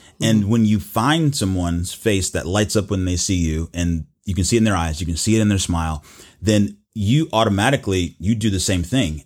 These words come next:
Speaker 1: And so
Speaker 2: Mm-hmm.
Speaker 1: joy literally is bouncing back and forth between our brains. Our brains are, are, um, regulating, and they're, they're coming into tune, or
Speaker 2: Mm-hmm.
Speaker 1: tuning to each other, just like
Speaker 2: Mm-hmm.
Speaker 1: this message that's being sent. Like,
Speaker 2: Mm-hmm.
Speaker 1: your joy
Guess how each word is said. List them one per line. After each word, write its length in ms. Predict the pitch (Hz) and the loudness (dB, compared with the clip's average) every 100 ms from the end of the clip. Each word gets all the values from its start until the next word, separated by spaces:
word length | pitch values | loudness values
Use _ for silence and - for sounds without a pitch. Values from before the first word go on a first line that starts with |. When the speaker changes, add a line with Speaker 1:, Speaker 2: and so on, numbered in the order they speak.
| _ | _
Speaker 1:
And 140 | 104 101 | 0 2
so 120 | 110 | 2
Speaker 2:
Mm-hmm. 100 | 98 | 0
Speaker 1:
joy 440 | 92 113 139 143 - 107 | 2 2 4 2 -2 -2
literally 480 | 104 127 127 104 | 2 4 4 2
is 100 | 95 | 0
bouncing 420 | 85 101 113 110 95 | 0 0 0 0 0
back 220 | 107 101 | 0 0
and 80 | 95 | 0
forth 160 | 117 95 | 0 0
between 200 | 87 101 | -2 -2
our 80 | 90 | -2
brains. 320 | 90 107 90 | 0 0 0
Our 80 | 90 | -2
brains 400 | 82 101 113 107 | -2 2 2 2
are, 340 | 98 98 87 - - - _ | 0 2 0 -4 -20 -20 _
are, 300 | 95 90 87 | 0 0 0
um, 380 | 92 90 80 76 _ _ _ _ | -2 -2 -4 -8 _ _ _ _
regulating, 720 | 101 113 123 110 87 85 90 | 0 2 2 2 2 0 0
and 120 | 90 | 0
they're, 160 | 92 90 | 0 -2
they're 480 | 78 85 95 90 85 _ _ | -2 -2 0 -2 -6 _ _
coming 300 | - 117 113 | 0 2 2
into 260 | 107 104 92 | 0 -2 -2
tune, 540 | - 139 139 101 90 | 0 2 2 2 -2
or 40 | 87 | -6
Speaker 2:
Mm-hmm. 100 | 90 | -4
Speaker 1:
tuning 300 | 147 147 123 | 0 2 2
to 180 | - 95 | 0 -4
each 140 | 90 127 | -2 0
other, 260 | 139 90 | 2 0
just 160 | 90 82 | -2 0
like 120 | 101 | -2
Speaker 2:
Mm-hmm. 80 | 90 | 0
Speaker 1:
this 140 | 92 87 | -4 -2
message 400 | 101 127 - 85 | 0 0 -2 -4
that's 140 | 87 | -6
being 260 | 92 87 80 | -6 -6 -4
sent. 300 | - 107 87 | -4 -4 -4
Like, 160 | 87 | -6
Speaker 2:
Mm-hmm. 160 | 127 151 - - | -6 -10 -12 -4
Speaker 1:
your 260 | 98 127 151 | 2 2 2
joy 480 | 117 110 104 104 | 2 4 4 2